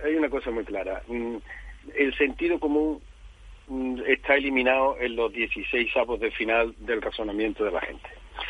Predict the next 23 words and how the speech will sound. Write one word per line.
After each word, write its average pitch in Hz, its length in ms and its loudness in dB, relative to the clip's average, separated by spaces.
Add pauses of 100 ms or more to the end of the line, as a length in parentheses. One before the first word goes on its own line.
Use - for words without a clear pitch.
(240)
La 117 120 4
gente, 156 600 4
eh, 127 160 4
la 123 160 6
final 156 560 2
la 120 220 0
juega 135 360 2
en 131 60 2
el 117 120 2
esnovismo 147 800 2
contra 110 360 0
la 104 140 4
originalidad 107 840 4
y 127 140 0
contra 110 360 0
las 101 180 0
tonterías 113 760 2 (320)
que 110 120 -2
se - 160 -4
queda 117 260 4
medio 110 260 2
de 92 140 4
árbitro. 85 400 -6